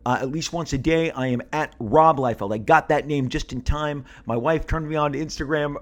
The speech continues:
uh, you know, just in time early on, about eleven years ago, and I was able, I was so shocked, I was able to get my actual just, um, day-to-day name, Rob Liefeld. Uh, again, has a blue check. You know it's really me. There are parody accounts out there. They're fakes.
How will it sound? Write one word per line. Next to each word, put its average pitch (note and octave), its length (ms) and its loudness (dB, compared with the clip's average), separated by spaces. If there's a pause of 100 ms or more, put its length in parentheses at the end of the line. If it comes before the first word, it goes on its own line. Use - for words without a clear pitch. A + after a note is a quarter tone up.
uh, A2+ 220 -4 (100)
you C#3 100 0
know, A#2+ 240 0 (300)
just D#3 260 2
in D3 120 -4
time D3+ 340 2
early D3 320 0
on, D3 240 -2
about B2 180 0
eleven C#3 300 0
years C3+ 240 -8
ago, C#3 340 0 (220)
and A#2 100 -4
I B2 60 0
was A#2 120 -4
able, C3+ 160 0
I B2+ 100 2
was B2 120 -6
so D3+ 140 -4
shocked, D#3+ 380 0
I B2+ 40 -2
was B2 100 -2
able C#3 140 -2
to B2 80 -2
get C#3 160 -4
my A#2+ 240 -4
actual B2+ 400 -4
just, A2 300 -10 (340)
um, A2+ 280 -4 (320)
day-to-day C#3 500 2
name, C3+ 240 -2
Rob A#2+ 260 2
Liefeld. B2+ 420 -2
Uh, B2 200 -2
again, B2 260 -2
has C#3+ 200 2
a D3 40 -4
blue C#3 200 -2
check. C#3+ 300 -2
You B2 100 -4
know C3+ 180 -2
it's - 140 -8
really C3+ 200 -4
me. C3 160 -4
There A#2+ 160 2
are G#2+ 80 -2
parody C3+ 460 2
accounts B2+ 360 -6
out B2 140 -2
there. B2+ 80 -4
They're A2 140 -2
fakes. - 400 -6